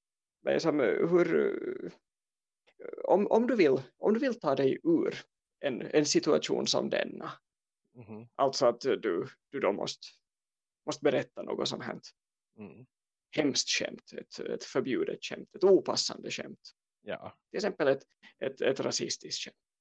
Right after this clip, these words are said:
Speaker 2: Mhm.
Speaker 1: Eh, som säger att, eh, ja, men kan du inte, kan du inte dra något negerskämt?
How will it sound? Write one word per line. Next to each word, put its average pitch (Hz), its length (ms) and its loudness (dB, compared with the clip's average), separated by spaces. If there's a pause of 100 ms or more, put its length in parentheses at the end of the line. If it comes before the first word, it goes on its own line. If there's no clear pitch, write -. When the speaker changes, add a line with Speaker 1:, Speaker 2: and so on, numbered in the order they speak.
(340)
Speaker 2:
Mhm. 120 180 -12 (340)
Speaker 1:
Eh, 101 260 4
som 139 360 0
säger 120 280 6
att, 120 160 0
eh, 131 80 2 (240)
ja, 127 260 4 (140)
men 131 220 0
kan 143 200 -2
du 117 120 2
inte, - 180 -4 (300)
kan 156 140 2
du 135 100 4
inte 131 140 -6
dra - 240 2
något - 260 -10 (460)
negerskämt? - 1080 -2